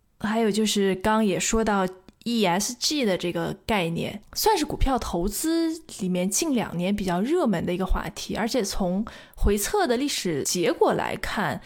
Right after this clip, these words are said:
，E S G好像是一个非常抗风险的、回撤很小的一个投资概念。我们知道现在有很多E S G的E T F，表现都还是挺不错的。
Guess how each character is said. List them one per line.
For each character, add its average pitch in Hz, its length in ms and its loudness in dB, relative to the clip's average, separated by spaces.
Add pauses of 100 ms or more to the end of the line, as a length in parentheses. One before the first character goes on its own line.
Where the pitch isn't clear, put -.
(420)
，E 262 120 0
S 226 240 2
G 302 160 2
好 208 160 0
像 196 400 0 (160)
是 - 200 -2
一 240 80 2
个 233 160 4
非 277 160 2
常 330 140 2
抗 320 260 0
风 370 220 0
险 - 260 0
的、 170 140 -2
回 196 180 0
撤 311 220 2
很 285 260 0
小 - 360 -2
的 190 240 0
一 202 200 2
个 208 520 2
投 - 240 -2
资 226 120 2
概 311 280 2
念。 170 320 -2
我 180 60 0
们 165 100 -4
知 247 80 0
道 247 120 4
现 247 140 0
在 233 80 4
有 226 100 2
很 233 220 -2
多 202 140 2
E 214 100 2
S 208 380 0
G 247 120 -2
的 185 140 0
E 202 80 -2
T 285 160 -2
F， - 480 -2 (420)
表 190 240 4
现 392 300 0
都 285 140 2
还 - 200 -2
是 220 160 0
挺 214 240 -4
不 - 220 -6
错 - 340 0
的。 - 260 -12